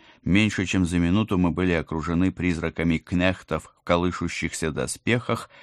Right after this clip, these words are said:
с аркебузами и арбалетами совершенно непризрачного вида. Похоже, дело принимало нешуточный оборот. «Получается, что Кулимана обладает силой помощнее, чем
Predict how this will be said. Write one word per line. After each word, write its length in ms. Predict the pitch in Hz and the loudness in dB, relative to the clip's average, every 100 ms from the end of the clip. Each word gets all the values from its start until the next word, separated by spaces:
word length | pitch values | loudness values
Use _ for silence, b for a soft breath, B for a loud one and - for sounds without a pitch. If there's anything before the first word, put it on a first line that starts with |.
| B | B
с 80 | B | B
аркебузами 760 | 90 78 78 67 87 98 90 78 | -2 0 -6 -2 -2 0 2 2
и 40 | |
арбалетами 680 | 71 64 62 76 98 82 80 | 0 0 -2 0 0 0 -2
совершенно 680 | - 76 69 - 127 151 131 | -2 -4 -4 -4 -2 0 2
непризрачного 1000 | 113 - 107 123 117 110 - 101 104 104 | 2 2 0 2 2 -2 -2 -2 -2 -2
вида. 360 | 73 60 50 - _ _ _ _ _ _ _ - | -2 -4 -6 -8 _ _ _ _ _ _ _ -6
Похоже, 460 | - 92 131 135 | -4 0 2 2
дело 300 | 107 113 117 | 0 0 0
принимало 600 | - 101 90 76 85 92 | -2 -2 -2 0 0 0
нешуточный 880 | 95 98 - 71 - 50 - - 53 | 0 0 -2 -8 -8 -10 -10 -8 -6
оборот. 420 | 50 50 50 50 _ _ _ _ _ _ _ _ _ _ _ _ _ _ _ - | -4 -4 -6 -8 _ _ _ _ _ _ _ _ _ _ _ _ _ _ _ -2
«Получается, 1040 | 107 90 110 - 104 98 110 135 - 165 | 0 2 0 0 0 2 2 0 -2 -2
что 320 | 160 - 135 123 | -4 -2 -2 -2
Кулимана 880 | - 131 123 120 113 123 143 139 | -2 0 2 4 4 4 4 2
обладает 640 | 123 123 123 123 123 139 139 | 2 2 2 2 2 2 0
силой 420 | - 131 143 143 | -2 0 2 0
помощнее, 1000 | 139 135 135 131 - 139 135 143 190 135 | 2 2 4 2 -2 0 2 4 2 -2
чем 320 | 117 117 101 | -2 0 2